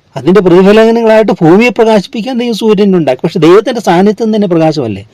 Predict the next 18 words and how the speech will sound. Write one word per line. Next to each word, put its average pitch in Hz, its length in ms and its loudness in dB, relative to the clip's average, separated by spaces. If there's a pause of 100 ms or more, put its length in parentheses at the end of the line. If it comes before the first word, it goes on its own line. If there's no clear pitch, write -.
(420)
അപ്പോൾ - 280 -6
ദൈവം 190 200 4
അത് 220 160 2 (160)
ആ 190 140 -2
സൃഷ്ടി - 320 -6
നടത്തുമ്പോൾ 226 640 -2
ദൈവത്തിൻ്റെ 262 340 -6
സാന്നിധ്യം 240 400 -4
എവിടെയുണ്ട്? 220 360 0 (520)
ആ - 60 -10
സൃഷ്ടി - 260 -4
കഴിഞ്ഞിട്ട് 214 320 2
ദൈവത്തിൻ്റെ 220 420 0
സാന്നിധ്യം, 226 320 -2
ദൈവം 180 260 0 (100)
ശക്തിയുണ്ട്, 277 640 -4
ദൈവത്തിൻ്റെ 202 340 2
സാന്നിധ്യമുണ്ട്. 208 440 -2